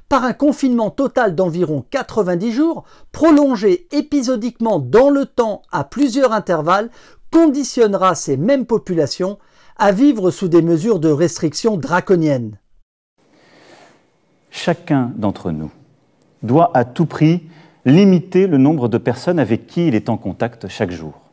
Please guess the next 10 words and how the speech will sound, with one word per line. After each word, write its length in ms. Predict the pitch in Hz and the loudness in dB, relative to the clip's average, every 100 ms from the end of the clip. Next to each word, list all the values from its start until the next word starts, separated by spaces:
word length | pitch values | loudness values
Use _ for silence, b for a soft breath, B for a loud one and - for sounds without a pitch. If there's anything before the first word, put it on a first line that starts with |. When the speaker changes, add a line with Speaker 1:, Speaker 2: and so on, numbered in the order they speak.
| _ _ _ b b b b b b | _ _ _ b b b b b b
Speaker 2:
Les 100 | 151 | 0
scientifiques 560 | - 185 170 - 127 | 2 0 0 0 -2
le 120 | 110 123 | 0 0
disent, 300 | 196 196 143 | 0 -2 -4
c'est 200 | - 160 | -4 -2
la 100 | 143 | -2
priorité 800 | - 139 127 107 - 147 151 - _ _ | -2 -2 0 0 -2 -6 -6 -12 _ _
absolue. 640 | 156 147 - 104 82 - _ _ _ _ b b b b b b b b _ _ _ _ _ | -2 -2 -6 -6 -6 -14 _ _ _ _ b b b b b b b b _ _ _ _ _
C'est 180 | - 151 | -4 -2
pourquoi, 460 | 127 - - 80 | -2 -6 -8 -10